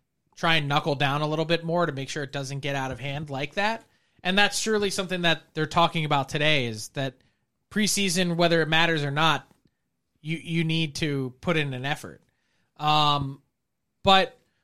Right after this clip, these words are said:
when it comes to sizing up the whole Pacific, I, I've got it in my head something like this. Um, Edmonton, Vegas, then L A, followed by the Flames, Canucks, and Kraken.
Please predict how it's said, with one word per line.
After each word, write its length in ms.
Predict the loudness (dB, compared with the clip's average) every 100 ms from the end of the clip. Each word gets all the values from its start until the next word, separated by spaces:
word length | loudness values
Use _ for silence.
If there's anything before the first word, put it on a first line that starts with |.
| _
when 140 | 0 2
it 80 |
comes 300 | 4 4 4
to 80 | -2
sizing 500 | 0 4 4 4 2
up 160 | 0 0
the 100 | -4
whole 240 | 0 0
Pacific, 680 | 0 -2 -2 0 0 -2 -12 -20 _ _ _ _ 0
I, 140 | 0
I've 300 | 4 4 4
got 200 | 6 6 6
it 100 | 2
in 100 | 2
my 200 | 2 2
head 280 | 2 2
something 380 | 0 -4 -2 -2
like 220 | -2 -2
this. 460 | -4 -6 -6 -10 -12 _ _ -10
Um, 440 | -6 -6 -8 -12 _
Edmonton, 880 | -2 -2 0 -2 -2 -2 -4 -8 -10 -16 _ _ _
Vegas, 680 | 0 0 0 -4 -4 -8 -10 _ _ _ _ _ _ _ _ _ _ _ _ _ 0
then 260 | 2 4
L 300 | 4 2 4 4
A, 480 | 2 2 -2 -6 -14 _ _ _ _
followed 580 | 2 4 6 4 0 0
by 720 | 2 4 4 2 0 -4 -12 _ _ _ _ _ _ _ _ _ _ _ _ _ _ _
the 80 | -16
Flames, 840 | -14 -4 2 4 2 0 -6 -8
Canucks, 520 | -6 -4 -2 -2 -4
and 140 | -12 -14
Kraken. 580 | -14 -14 -14 -20 -20